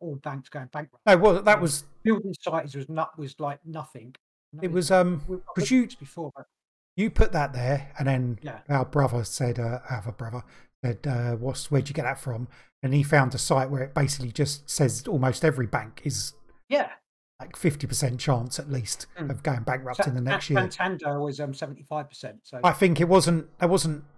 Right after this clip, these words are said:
Speaker 2: out of the ordinary for this year. I think they're generally always at that sort of level. He
Speaker 1: Yeah,
Speaker 2: was,
Speaker 1: so
Speaker 2: that's
Speaker 1: that,
Speaker 2: what the,
Speaker 1: that's
Speaker 2: the
Speaker 1: the statistic
Speaker 2: site
Speaker 1: for
Speaker 2: that he
Speaker 1: Perry,
Speaker 2: found, yeah,
Speaker 1: yeah.
Speaker 2: statistic.
Speaker 1: I
Speaker 2: So
Speaker 1: wasn't, I wasn't saying it's like, it's, there's an imminent chance of everything going bankrupt, like,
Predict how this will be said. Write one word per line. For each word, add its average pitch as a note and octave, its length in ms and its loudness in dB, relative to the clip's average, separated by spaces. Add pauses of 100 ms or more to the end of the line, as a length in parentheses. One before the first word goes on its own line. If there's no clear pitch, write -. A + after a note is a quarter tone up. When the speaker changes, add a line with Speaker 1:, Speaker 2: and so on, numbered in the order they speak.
(280)
Speaker 2:
out D#3 160 6
of D3 100 -4
the D3+ 100 6
ordinary C#3 400 2
for C3 520 4
this C#3+ 240 2
year. A#2+ 340 4 (160)
I - 60 -16
think C#3 200 -8
they're C#3 120 2
generally C3+ 380 4
always D3 280 4
at C#3+ 120 -8
that C3+ 200 -8
sort C3+ 200 -6
of B2+ 60 -6
level. A#2 280 -4
He G3+ 80 -2
Speaker 1:
Yeah, C4+ 200 6
Speaker 2:
was, C3 160 2
Speaker 1:
so - 80 -6 (160)
Speaker 2:
that's G#3 180 6
Speaker 1:
that, A3 40 0
Speaker 2:
what D#3+ 80 -2
the, E3+ 100 2
Speaker 1:
that's - 180 0
Speaker 2:
the D#3 180 10
Speaker 1:
the D3 40 0
statistic A3 160 6
Speaker 2:
site E3+ 260 8
Speaker 1:
for - 120 -14
Speaker 2:
that D3+ 60 -4
he D3 80 -2
Speaker 1:
Perry, D#3 140 4
Speaker 2:
found, C#3+ 200 2
yeah, E3 100 2
Speaker 1:
yeah. E3 120 4
Speaker 2:
statistic. - 580 -8 (560)
Speaker 1:
I F3+ 140 10
Speaker 2:
So F3 80 10
Speaker 1:
wasn't, B3+ 380 2
I - 60 -10 (140)
wasn't B3 240 -4
saying G3 240 -2
it's F3 140 -8
like, F3 220 0
it's, F3+ 160 -14
there's F3 180 -10
an F3 80 -18 (100)
imminent E3 260 -10
chance E3 260 -6
of E3 60 -14
everything D#3+ 240 -12
going D3+ 160 -10
bankrupt, C#3+ 460 -10
like, D#3 180 -8